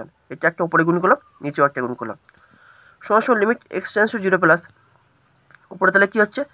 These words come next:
a minus b into a plus b, that is a square minus b square, that is under root one plus b x whole square minus one whole square by b x into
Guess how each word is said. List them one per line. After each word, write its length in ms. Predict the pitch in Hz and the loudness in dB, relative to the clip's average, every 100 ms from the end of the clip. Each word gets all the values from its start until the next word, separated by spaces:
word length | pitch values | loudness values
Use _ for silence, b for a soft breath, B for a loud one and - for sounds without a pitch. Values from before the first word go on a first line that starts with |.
| b b b 180 | b b b 0
a 40 | 202 | 2
minus 220 | 185 190 196 | 4 2 -2
b 20 | 220 | -8
into 120 | 226 | -2
a 40 | 202 | 0
plus 180 | 170 151 | 4 2
b, 40 | 156 151 | 2 -4
that 100 | 190 | -2
is 60 | 208 - | -4 -2
a 40 | 180 185 | -2 2
square 180 | 208 208 | 2 4
minus 180 | 202 196 | 4 2
b 20 | 175 | -2
square, 180 | 190 - B B B B B | -2 -4 B B B B B
that 140 | 175 214 | -4 -4
is 80 | - 165 | -4 0
under 160 | 185 185 | 2 2
root 120 | 214 185 | 2 4
one 100 | 190 | 2
plus 140 | 196 202 | 2 0
b 20 | 180 180 | 0 0
x 20 | 220 | 4
whole 160 | 180 180 | 4 4
square 180 | - 226 175 | 2 -2 2
minus 220 | 165 180 180 | 4 4 4
one 80 | 175 | 4
whole 160 | 175 175 | 4 2
square 180 | - 220 180 | 2 -2 2
by 100 | 165 165 B B B B - | 2 0 B B B B -10
b 20 | 180 202 | -4 -4
x 40 | - | -4
into 180 | 214 220 | -4 -2